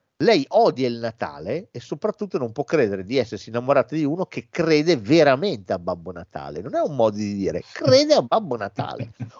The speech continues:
Ora tu dirai, a un certo punto salterà fuori Babbo Natale, la magia. No, no,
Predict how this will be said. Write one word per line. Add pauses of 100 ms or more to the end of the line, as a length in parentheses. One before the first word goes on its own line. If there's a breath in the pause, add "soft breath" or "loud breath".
Ora
tu
dirai, (880)
a
un
certo
punto
salterà
fuori
Babbo
Natale,
la
magia. (240)
No, (1040)
no,